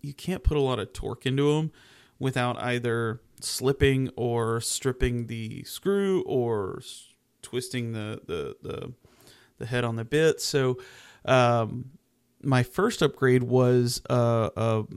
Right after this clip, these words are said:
small set f-, made by Wiha on, I think I got it on Amazon, and it was still an eighth inch driver. Um, a-, and it worked fine. But, uh,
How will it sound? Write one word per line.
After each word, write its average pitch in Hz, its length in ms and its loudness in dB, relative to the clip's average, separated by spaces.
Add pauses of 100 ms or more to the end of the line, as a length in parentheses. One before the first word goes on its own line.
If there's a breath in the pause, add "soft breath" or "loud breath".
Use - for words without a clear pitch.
(100)
small 139 420 2
set 123 380 2 (140)
f-, - 360 -18
made 123 280 4
by 117 140 4
Wiha 120 640 2 (680 soft breath)
on, 120 680 0
I 131 60 -4
think 147 180 -4
I 151 60 -2
got 139 140 2
it 120 100 2
on 120 100 0
Amazon, 120 640 0 (560 loud breath)
and 139 340 4
it 165 200 10
was 143 320 8
still 143 320 4
an 135 100 0
eighth 120 260 -4
inch 127 440 -4 (100)
driver. 117 720 0 (100)
Um, 117 720 -6 (540)
a-, 127 240 -2
and 147 160 0
it 135 100 2
worked 165 280 -2
fine. 127 580 -2 (500 soft breath)
But, 127 560 0
uh, 117 440 0